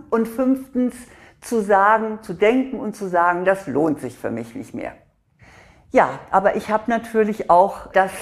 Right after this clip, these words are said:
Anti-Aging-Mittel in meinem Portfolio. Und deshalb möchte ich Ihnen jetzt sagen,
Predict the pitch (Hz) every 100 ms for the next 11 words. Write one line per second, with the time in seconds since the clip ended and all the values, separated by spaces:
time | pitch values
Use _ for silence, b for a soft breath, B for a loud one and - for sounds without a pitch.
0 | - 165 170 - - 180 160 143 139 127
1 | 135 139 135 131 - 147 139 131 139 143
2 | 127 - - 131 123 127 127 170 165 202
3 | 233 208 220 214 202 - 196 196 170 170
4 | 139 131 196 277